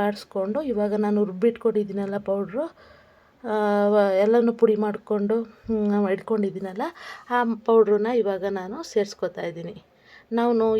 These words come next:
ಎಷ್ಟು ಮಿಕ್ಸಿ ಮಾಡ್ಕೊಂಡಿದ್ದೀನೋ ಪೌಡ್ರು, ಅದೆಲ್ಲನೂ ಸೇರಿಸ್ಕೊತಾ ಇದ್ದೀನಿ. ನನಗೆ ಇವ-, ಈ ಟೈಮಿಗೆ ಎಷ್ಟು ಬೇಕೋ ಅಷ್ಟು ಪೌಡ್ರು ಮಾಡ್ಕೊಂಡಿದ್ದೆ,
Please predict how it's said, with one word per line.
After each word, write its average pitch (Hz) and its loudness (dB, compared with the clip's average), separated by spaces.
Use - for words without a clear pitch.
ಎಷ್ಟು - -2
ಮಿಕ್ಸಿ 226 -2
ಮಾಡ್ಕೊಂಡಿದ್ದೀನೋ 208 0
ಪೌಡ್ರು, 208 0
ಅದೆಲ್ಲನೂ 214 2
ಸೇರಿಸ್ಕೊತಾ 185 -4
ಇದ್ದೀನಿ. 202 -6
ನನಗೆ 254 0
ಇವ-, 247 0
ಈ 269 0
ಟೈಮಿಗೆ 240 0
ಎಷ್ಟು 226 0
ಬೇಕೋ 226 0
ಅಷ್ಟು 254 -2
ಪೌಡ್ರು 214 2
ಮಾಡ್ಕೊಂಡಿದ್ದೆ, 202 -4